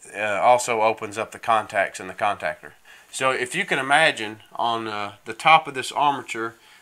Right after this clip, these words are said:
is attached a component that holds a set of contacts. These two little rectangular or square-shaped blocks represent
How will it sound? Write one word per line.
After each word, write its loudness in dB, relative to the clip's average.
is -8
attached 0
a -6
component 2
that 0
holds 0
a -8
set -4
of -10
contacts. 2
These -4
two -6
little 0
rectangular 0
or -6
square-shaped -2
blocks 4
represent -4